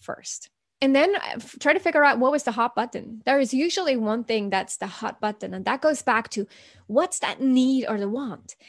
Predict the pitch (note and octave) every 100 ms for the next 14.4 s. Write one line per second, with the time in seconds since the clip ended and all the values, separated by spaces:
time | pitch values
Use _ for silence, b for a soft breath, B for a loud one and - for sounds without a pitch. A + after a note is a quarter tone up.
0 | b C4 C#4 - A#3+ G3+ A3+ B3 C#4+ B3+
1 | G3+ F3+ - _ b b b - A3+ G#3+
2 | A3+ C4 D4 A#3 G3 F#3+ - B3+ C#4 B3
3 | A3 G#3 F3+ C#4 E4+ D4 A#3 - A#3+ A3+
4 | B3 A3 A#3 C4 - B3 A#3+ A#3 A3+ A3
5 | G#3+ G#3 B3 D#4 D#4 - - _ _ B3
6 | F#4+ F4+ G4 - C4 G#3 F3+ B3+ G#3+ -
7 | A3 - - - _ _ b b b b
8 | B3 A3+ C#4 D#4+ - B3 - - A#3+ A#3+
9 | F#3 - - - - B3 - C#4 C#4 C#4+
10 | D4 C#4+ - G#3+ G3+ - - - G#3+ -
11 | G#3+ A3+ A#3+ - A3 G#3+ G#3+ G3 G3+ G3
12 | A3+ C#4 A3+ G3+ D#4+ G#3 D3 - - A#3+
13 | C4+ C4+ C#4+ G3+ G3+ G#3 F#3+ F#3+ - -
14 | - A3 G#3+ G#3